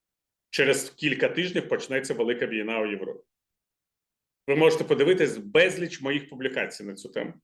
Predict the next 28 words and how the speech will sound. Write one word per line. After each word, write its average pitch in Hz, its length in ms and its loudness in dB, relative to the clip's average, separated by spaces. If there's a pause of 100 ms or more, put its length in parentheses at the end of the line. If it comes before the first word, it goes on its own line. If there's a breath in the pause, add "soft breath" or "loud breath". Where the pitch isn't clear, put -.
(520)
з 113 120 -8
безлічу 151 760 2 (160)
таких 147 340 2
констатацій. - 640 -4 (920 soft breath)
Це 165 220 4
завжди 160 580 4
сприймалося 131 720 2
моїми 120 340 0
колегами 147 580 -2 (300)
як 139 220 4
просто 151 500 4
вияв 131 260 2
божевілля, 120 680 -2 (600)
як 139 140 0
те, 165 140 4
що - 140 0
я - 80 4
просто 151 300 6
вимовляю 135 480 4
якісь 123 260 -2
красиві 135 480 -2
фрази 117 500 -2 (1000)
про 165 160 6
події, 165 360 4
які 147 220 2
ніколи 156 460 6
не 135 100 -2
відбудуться. 101 680 -8